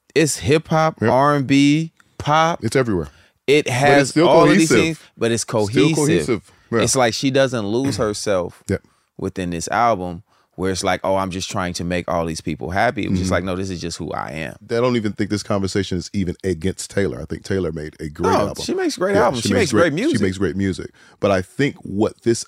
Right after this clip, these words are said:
Speaker 2: album did for S Z A and where it placed S Z A in the conversation overall
Speaker 1: Right.
Speaker 2: as a world superstar
Speaker 1: Mm-hmm.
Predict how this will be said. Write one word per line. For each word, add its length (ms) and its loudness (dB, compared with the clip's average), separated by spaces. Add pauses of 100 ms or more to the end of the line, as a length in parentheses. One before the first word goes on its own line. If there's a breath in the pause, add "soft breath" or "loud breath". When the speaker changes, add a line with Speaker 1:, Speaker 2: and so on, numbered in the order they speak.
Speaker 2:
album 540 -2 (600)
did 220 -2
for 120 -8
S 160 -4
Z 260 -2
A 120 -4
and 160 -8
where 200 -4
it 160 -8
placed 580 -6 (280)
S 180 -8 (120)
Z 80 -4
A 140 -8
in 160 -6
the 80 -10
conversation 720 -8 (100)
overall 680 -2
Speaker 1:
Right. 140 0
Speaker 2:
as 100 -6
a 100 -4
world 420 -2
superstar 800 -8
Speaker 1:
Mm-hmm. 340 -8